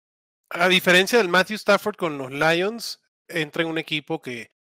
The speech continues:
que se puede respaldar y por ende no vayan a esperar números de Matthew Stafford de dos mil dieciséis, porque no va a tener que venir de atrás en todos los partidos. Entonces, es un quarterback, la verdad, bien,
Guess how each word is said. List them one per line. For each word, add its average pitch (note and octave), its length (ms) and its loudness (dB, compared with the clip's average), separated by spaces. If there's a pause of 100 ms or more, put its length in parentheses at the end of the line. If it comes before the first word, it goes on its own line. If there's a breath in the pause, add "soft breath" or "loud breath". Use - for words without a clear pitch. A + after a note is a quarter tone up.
(440)
que C#3 100 -10
se C3 120 -6
puede C#3 200 -6
respaldar D3+ 500 -4
y E3+ 80 -6
por C#3 140 -10
ende D3 440 -8
no D3 320 -8
vayan D3+ 300 -2
a D#3 40 -2
esperar C#3 360 -6
números D3 300 -8
de C#3 60 -10
Matthew B2+ 240 -12
Stafford C#3 400 -8
de C3 100 -12
dos A2+ 180 -18
mil B2 140 -16
dieciséis, C#3+ 600 -4 (440)
porque C3+ 220 -14
no C3+ 140 -6
va C#3+ 60 0
a - 40 -4
tener D3 180 -4
que - 80 -4
venir C3 220 -6
de C#3+ 60 -4
atrás C#3+ 300 -6
en C3+ 80 -16
todos C3 160 -10
los C3+ 100 -14
partidos. - 340 -20 (160)
Entonces, D3+ 360 -6 (520)
es D#3+ 180 -6
un D#3 240 -12
quarterback, D#3 320 0 (140)
la C3 140 -10
verdad, C#3 480 -2 (120)
bien, F#3+ 480 -2